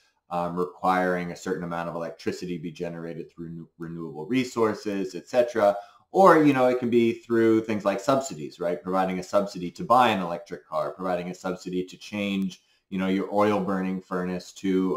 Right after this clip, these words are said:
a, a heat pump. Um, so those are different ways that the government can,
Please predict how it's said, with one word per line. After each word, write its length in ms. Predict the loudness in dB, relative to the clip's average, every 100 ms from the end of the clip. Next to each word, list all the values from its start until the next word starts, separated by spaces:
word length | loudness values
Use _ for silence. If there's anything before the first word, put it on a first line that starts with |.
| -2
a, 160 | -4 -4 -14
a 80 | -6
heat 240 | -6 -6
pump. 220 | -10 -12 -14 _ _ _ _ -4
Um, 300 | -2 -2 -2
so 120 | 2
those 280 | 4 4 4
are 60 |
different 340 | 0 -2 -2 -2
ways 320 | 0 0 -2
that 120 | -4
the 100 | -2
government 540 | 2 2 2 -2 -6
can, 600 | -10 -8 -6 -6 -8 -10